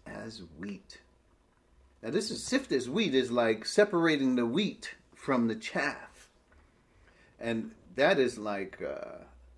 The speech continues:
grinding them, right? Making, taking them through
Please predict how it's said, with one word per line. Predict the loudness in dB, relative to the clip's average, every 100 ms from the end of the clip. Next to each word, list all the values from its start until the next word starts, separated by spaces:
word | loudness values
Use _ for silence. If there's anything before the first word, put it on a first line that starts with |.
| -20 -20 _ _ _ _ _ _ -18
grinding | -8 -4 0 2 4 2 0 -4
them, | -10 -16 -18 -20 _ _ -20 -18
right? | -18 -18 -20 _ -20 -20 -20 -20 -10
Making, | -4 -2 -4 -6 -12 -20 -20
taking | -2 0 2 2
them | 2 2
through | -2 -2 2 2 0 -4